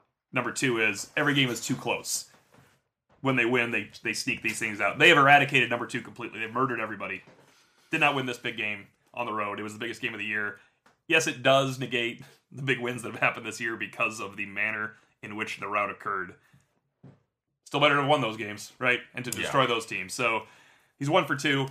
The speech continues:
Speaker 1: and no, I have no idea if, when they play the next, if they play Florida State in prime time next year, and Florida State's totally retooled, and they have the number two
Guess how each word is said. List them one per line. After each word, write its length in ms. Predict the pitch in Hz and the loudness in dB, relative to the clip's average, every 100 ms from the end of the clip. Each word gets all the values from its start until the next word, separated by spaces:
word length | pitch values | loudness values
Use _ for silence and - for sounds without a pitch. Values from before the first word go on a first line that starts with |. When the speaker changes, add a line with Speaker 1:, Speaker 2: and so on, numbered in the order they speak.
| - | -4
Speaker 1:
and 260 | 110 107 | -6 -4
no, 140 | 107 110 | -2 2
I 120 | 104 | 2
have 140 | 98 | 0
no 140 | 107 101 | -4 -6
idea 260 | 92 98 | -4 -6
if, 180 | 95 - - | -8 -12 -12
when 160 | 107 | -10
they 100 | 95 | -8
play 220 | 92 107 98 | -8 -8 -8
the 80 | |
next, 540 | 95 95 - - - - _ _ _ _ _ _ _ | -8 -10 -10 -14 -14 -18 _ _ _ _ _ _ _
if 60 | - | -6
they 100 | 135 | -2
play 160 | 151 | 0
Florida 240 | 143 160 160 | 2 2 2
State 200 | 180 - | -2 -4
in 60 | |
prime 220 | 151 170 | 0 0
time 240 | 175 175 175 | 0 -4 -4
next 220 | 180 - | -8 -10
year, 160 | 180 202 | -8 -8
and 120 | 139 | -4
Florida 220 | 139 135 | -2 -2
State's 360 | 135 139 135 - | -2 -6 -6 -8
totally 300 | - 156 135 | -6 -2 -2
retooled, 520 | 143 143 165 185 190 _ _ - | -4 -6 -4 -4 -4 _ _ -8
and 100 | 117 | -4
they 40 | |
have 80 | 113 | -4
the 60 | |
number 180 | 127 131 | -4 -4
two 240 | 131 147 | -6 -8